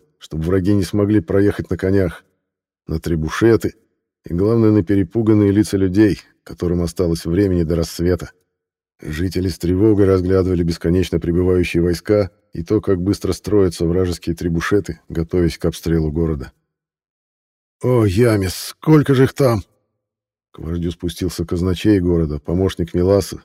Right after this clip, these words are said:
Сдорн. «Словно река из металла». Мор насчитал еще с пару десятков лестниц и несколько таранов.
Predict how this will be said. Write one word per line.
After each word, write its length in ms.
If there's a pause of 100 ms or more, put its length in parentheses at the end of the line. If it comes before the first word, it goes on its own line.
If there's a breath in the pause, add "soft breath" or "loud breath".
(120)
Сдорн. 540 (920)
«Словно 500
река 380
из 140
металла». 540 (1300)
Мор 400
насчитал 480
еще 260
с 60
пару 240
десятков 540
лестниц 420
и 40
несколько 420
таранов. 500